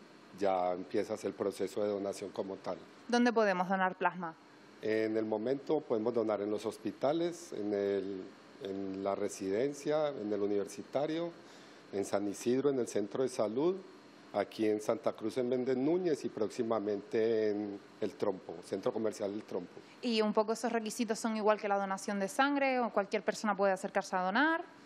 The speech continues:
Speaker 1: Los requisitos son los mismos para, que para donar sangre. Lo que pasa es que sí requerimos que tengan un poquito más de peso por la volemia, que, pues, la cantidad de,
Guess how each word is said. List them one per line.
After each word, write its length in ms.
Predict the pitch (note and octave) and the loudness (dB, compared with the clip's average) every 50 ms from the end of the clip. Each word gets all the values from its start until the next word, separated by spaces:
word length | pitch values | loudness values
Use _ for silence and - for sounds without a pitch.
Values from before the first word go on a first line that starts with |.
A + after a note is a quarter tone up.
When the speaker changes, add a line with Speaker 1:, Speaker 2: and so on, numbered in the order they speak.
| - - - - - - - | -16 -16 -16 -20 -20 -6 0
Speaker 1:
Los 160 | A2 A2 - | 2 2 4
requisitos 640 | A#2 A2 - - A#2 - - D#3+ E3+ E3 - D3 B2+ | 4 2 2 0 -2 0 0 0 0 2 2 0 2
son 180 | - A#2+ A2+ | 4 4 4
los 140 | A#2 B2 B2 | 6 4 4
mismos 500 | B2 B2+ C3 C3 B2+ B2+ B2+ - - - - - - | 4 2 2 2 2 2 0 -2 -2 -8 -14 -18 0
para, 440 | - A#2+ G#2+ G#2+ G#2+ G#2+ G#2+ G#2+ G#2+ - | 2 4 6 6 6 6 6 4 2 0
que 120 | - A2 | -2 -2
para 220 | - - G#2+ G#2 G#2 | 0 2 2 4 4
donar 340 | G#2+ G#2+ G#2 G#2+ G#2 G2+ - | 4 2 2 2 0 0 0
sangre. 400 | - G#2+ F2+ F2+ F2+ F2 E2 E2+ - - - - - - - - - - | 0 0 0 0 -4 -6 -8 -10 -12 -16 -20 -20 -20 -20 -20 -20 -16 -12
Lo 60 | G2+ F#2+ | -6 -6
que 100 | A2 - | -4 -2
pasa 240 | - G#2 F#2 A2+ | 0 0 0 0
es 80 | A#2 - | -2 0
que 160 | - B2+ A#2 | 0 -2 -2
sí 160 | - - A#2+ | 0 0 2
requerimos 500 | A#2 A#2+ A2 - A2 G2 G2+ G2+ A2+ A2 | 2 2 2 2 0 -2 0 0 -2 -2
que 100 | - A2 | -2 -4
tengan 320 | - - G#2+ G2 A2 A#2 A#2+ | -2 0 0 2 2 2 2
un 60 | A2+ | 0
poquito 480 | - - A#2 - - B2 - - B2 A#2+ | 0 -2 -2 -2 -2 -6 -2 -2 0 2
más 180 | A#2+ A#2+ A2+ | 2 0 2
de 120 | A2 A#2+ A2+ | 0 -2 -2
peso 360 | - - C#3 D3 C#3+ - B2+ | 0 0 0 0 2 0 -6
por 220 | - - A#2 A2 | -2 0 0 2
la 100 | A2 G#2+ | 4 4
volemia, 640 | G#2 G#2 G2+ G2+ G2+ G#2+ G#2+ G#2 A2 A#2 A2+ A2+ A2+ | 4 4 2 2 2 2 2 2 2 2 2 2 0
que, 160 | - - A#2+ F#2 - - - - | -2 -6 -6 -6 -8 -14 0 0
pues, 240 | A#2+ G#2 - A2+ | 0 0 2 0
la 120 | A2 A2 - | -2 -2 0
cantidad 520 | - A2 G#2 G2+ - A2+ G#2+ G#2 G#2+ G#2 | 0 -2 -4 -2 0 2 4 4 4 6
de, 380 | A2 A2+ A#2 A#2+ B2 A#2+ A2+ | 6 4 4 4 4 2 0